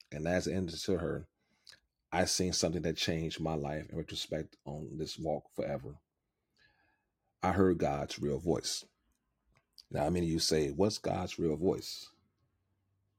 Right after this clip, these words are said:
Some may say, you know, it's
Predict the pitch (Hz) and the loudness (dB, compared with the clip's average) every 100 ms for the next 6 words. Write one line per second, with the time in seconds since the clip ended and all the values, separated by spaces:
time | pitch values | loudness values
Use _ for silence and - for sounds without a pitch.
0 | _ - 85 82 78 76 76 85 76 73 | _ -6 -2 0 2 0 0 2 2 2
1 | - - 80 76 71 73 - - - - | -2 -4 -2 -2 -4 -6 -6 -6 -6 -8
2 | - | -10